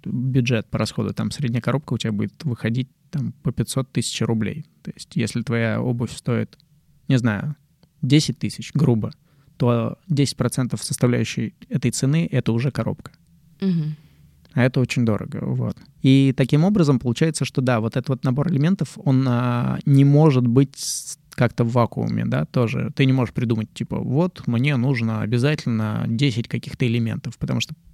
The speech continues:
Speaker 1: по-хорошему каждый элемент надо считать. Нужно тебе это или не нужно? Ты можешь действительно заказать пустые коробки и сделать наклейку, потому что сделать наклейку — это дешево, но при этом можно сделать красивую какую-то наклейку, которая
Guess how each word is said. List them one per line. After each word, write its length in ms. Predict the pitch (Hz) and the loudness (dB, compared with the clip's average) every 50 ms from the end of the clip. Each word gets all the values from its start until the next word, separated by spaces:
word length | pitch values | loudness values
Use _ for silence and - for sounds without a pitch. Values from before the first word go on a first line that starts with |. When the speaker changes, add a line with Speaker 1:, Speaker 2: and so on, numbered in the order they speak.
| - _ | -10 _
Speaker 1:
по-хорошему 540 | - 143 - - 135 151 156 - - 139 131 | -6 -2 0 2 2 2 2 2 0 -2 -2
каждый 260 | - 123 123 127 123 | -2 -2 0 0 0
элемент 260 | 131 135 143 143 - - | 0 0 0 0 0 -2
надо 160 | 123 120 117 | -2 0 -2
считать. 400 | - - 120 - - 101 - - - _ _ _ _ _ _ _ _ _ _ _ _ - | -2 -2 -4 -4 -4 -6 -6 -6 -12 _ _ _ _ _ _ _ _ _ _ _ _ 4
Нужно 320 | 147 160 180 170 156 131 | 6 8 8 8 8 4
тебе 260 | 110 - 110 104 110 | 2 0 -2 -2 -2
это 200 | 110 - - 123 | -4 -4 -2 -4
или 120 | 127 123 127 | -2 0 0
не 100 | 127 120 | 0 2
нужно? 500 | 117 117 110 104 104 110 113 - 113 123 - | 2 0 0 -2 -2 -4 -4 -4 -6 -4 -2
Ты 80 | - 147 | 0 2
можешь 220 | 151 156 147 135 | 4 4 2 2
действительно 340 | 143 127 - 131 123 - 117 | 0 0 0 0 0 0 -2
заказать 340 | 131 131 131 123 120 113 - | 0 0 0 0 0 0 -2
пустые 320 | - 147 - - - 120 | -2 -2 -2 0 0 -2
коробки 680 | 107 - 139 147 175 185 - - - 117 107 117 - - - _ _ | 0 2 2 2 2 0 0 -4 -4 -2 -2 -4 -6 -8 -14 _ _
и 140 | - 127 120 | 0 0 0
сделать 360 | 113 113 135 147 147 139 - 135 | 2 2 4 4 4 2 0 0
наклейку, 480 | 120 - - 113 110 - - - 151 | -2 0 -2 -4 -4 -4 -6 -6 -8
потому 260 | 147 - - - 113 110 | -8 -6 -4 -4 -4 -4
что 140 | - - 147 | -2 -4 -4
сделать 340 | 139 - 120 135 135 117 - | -4 0 0 2 0 0 0
наклейку — 380 | 131 127 123 160 180 175 - 120 | -2 0 0 0 0 0 -2 -2
это 140 | 117 - 120 120 123 - - | -2 -2 -2 -4 -4 -4 -4
дешево, 460 | 131 120 120 113 - - - - - | 0 0 2 2 2 0 -2 -4 -4
но 220 | - 120 139 151 135 | -4 -2 -2 -2 -2
при 180 | - - 135 | -2 0 2
этом 360 | 143 180 185 - 147 139 139 - | 2 2 0 0 -2 -4 -2 0
можно 300 | - 123 120 117 120 127 | 0 2 2 2 0 -2
сделать 300 | 127 - 139 127 117 - | -2 -2 -4 -4 -4 -6
красивую 460 | - - 131 120 - - 127 113 120 117 | -4 -4 -4 -2 -2 -2 -2 -2 -2 -2
какую-то 360 | - 117 - 123 - - 156 | -2 -4 -4 -6 -6 -4 -4
наклейку, 420 | 143 139 - 160 190 214 - 190 143 | -4 -2 0 0 0 0 0 -2 -2
которая 520 | - 127 - - 139 143 139 131 135 143 | -2 -4 -4 -2 -2 -2 -2 -4 -6 -8